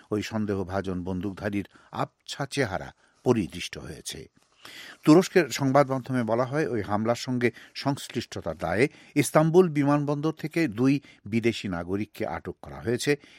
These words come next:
এছাড়া আর কোনো খুঁটিনাটি প্রকাশ করা হয়নি। তুরস্কের উপপ্রধানমন্ত্রী নোমান কার্তুলমাস সোমবার সাংবাদিকদের জানান, অপর আট ব্যক্তিকেও এ ব্যাপারে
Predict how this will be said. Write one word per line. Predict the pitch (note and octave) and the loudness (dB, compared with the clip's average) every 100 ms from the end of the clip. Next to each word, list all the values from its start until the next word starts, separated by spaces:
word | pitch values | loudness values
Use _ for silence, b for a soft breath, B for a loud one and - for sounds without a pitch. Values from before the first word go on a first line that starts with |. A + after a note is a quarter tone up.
| b | b
এছাড়া | A2+ - G2+ F#2 | -4 -2 -2 -2
আর | F2+ F#2+ | -2 -4
কোনো | G2 E2+ | -4 -6
খুঁটিনাটি | - F#2+ G2 F2+ - G2 _ _ | -8 -14 -8 -8 -8 -10 _ _
প্রকাশ | - - D2+ | -8 -8 -10
করা | - C2 - | -14 -10 -2
হয়নি। | A#2+ D2 A#1 _ _ _ B B B B - | 0 -2 -10 _ _ _ B B B B 4
তুরস্কের | C#3+ E3+ - F3 | 6 6 6 4
উপপ্রধানমন্ত্রী | C#3+ C3 D3+ D#3 D3+ D#3+ D#3 D#3 E3+ F3 C#3+ | 4 0 -2 0 0 2 2 2 2 2 2
নোমান | A#2+ C3 C#3 D3 D3 C3+ F#2 - | 2 4 4 4 4 2 2 2
কার্তুলমাস | C3 - C3+ B2+ C3 - - _ b | 2 4 4 4 2 0 -10 _ b
সোমবার | - G#2+ F#2+ E2+ | -6 -2 -2 -2
সাংবাদিকদের | - F#2+ E2+ F2+ D#2+ G2 | -4 -4 -4 -6 -8 0
জানান, | B2+ C3 C3 E3+ B B B | 4 6 4 0 B B B
অপর | B2+ B2 D#3+ E3 | 4 4 4 0
আট | G2+ G#2+ G#2 | 0 -4 -2
ব্যক্তিকেও | G#2+ - E3 D3 A2+ F2+ | -6 -2 -4 0 0 0
এ | G#2 | -4
ব্যাপারে | F2+ - D2 | -4 -6 -8